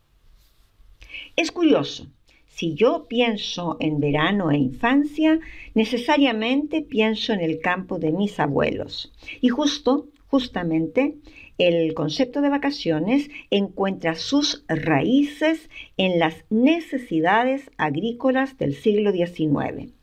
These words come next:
Y es que en muchas zonas de Estados Unidos y Europa, los calendarios escolares se realizaron en función del ciclo agrícola,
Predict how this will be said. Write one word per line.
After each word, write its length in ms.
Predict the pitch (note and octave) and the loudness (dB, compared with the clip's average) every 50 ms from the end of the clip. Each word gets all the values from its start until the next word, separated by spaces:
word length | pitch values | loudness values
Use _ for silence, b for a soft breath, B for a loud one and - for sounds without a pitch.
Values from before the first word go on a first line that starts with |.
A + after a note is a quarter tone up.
| _ B B B B B B | _ B B B B B B
Y 80 | A#3 C4 | 2 2
es 160 | C4 B3+ - | 2 2 0
que 100 | C4 A#3 | 0 0
en 140 | A3+ G#3+ G#3 | 0 2 0
muchas 420 | G3+ A3+ D4 E4 - - F#4 F4 | 0 0 0 0 -2 -6 -8 -6
zonas 380 | - - D4 C4+ C4 C4+ C4+ C4+ | -4 0 2 2 4 2 2 0
de 60 | A#3 | -2
Estados 440 | A#3+ A#3+ B3 A#3 A3+ G#3+ G#3+ - - | -6 -2 0 2 2 2 0 -4 -6
Unidos 500 | F#3+ F3 E3+ E3+ E3 E3+ F3 E3+ F3 D#3+ | -4 -2 -2 0 0 0 -2 -2 0 0
y 40 | |
Europa, 560 | D3+ D3 C#3+ D3+ E3+ F#3 F3+ - A#3+ C4 D#4+ D#4+ B B B B B B B | 2 2 4 4 2 2 2 0 0 0 0 -2 B B B B B B B
los 340 | - D#3 E3 E3+ E3 - - | 0 2 2 2 0 -2 -4
calendarios 840 | - F#3 D#3+ D#3 D#3 D#3 D#3 E3+ F#3 F#3 G3 A3+ B3+ C#4+ C#4+ - | -2 -2 -2 -2 -2 -2 0 0 0 0 0 -2 -4 -4 -4 -4
escolares 800 | G#3 F3 - - - D#3+ D3+ D#3 E3+ F3+ G3 G3+ A3+ B3 A#3+ - - B B B | -6 -8 -8 -4 -2 -2 0 2 2 2 2 2 0 0 0 -4 -12 B B B
se 300 | B - - - G3+ - - | B -8 0 2 2 2 2
realizaron 1300 | F#3 F3+ F3 - A3+ B3+ C4+ C#4 D4 D#4 D4+ G#3+ E3 - - - F#3 F#3+ A3+ B3 C4+ C#4+ D4+ D#4 D#4+ D#4+ B B B B B | -2 -4 0 4 4 4 4 4 0 -2 -4 -6 -8 -8 -10 -8 -4 -2 0 2 2 2 4 2 2 0 B B B B B
en 180 | E3 E3 D#3+ | 0 0 0
función 640 | D3+ - E3 D3+ C#3+ C#3+ - - G#3+ G#3+ A#3+ B3 A#3 | 0 0 0 0 0 0 2 2 2 2 2 2 0
del 160 | F3+ D3+ C3+ | 0 -2 -4
ciclo 460 | - - - G3 F#3+ F#3 - G3 F#3+ - | -6 -6 -4 -4 -4 -2 0 -2 0 0
agrícola, 640 | - G3 E3+ E3 C#3+ B2+ B2 - - - - - - | -2 -4 -4 -4 -6 -6 -8 -8 -14 -16 -16 -16 -16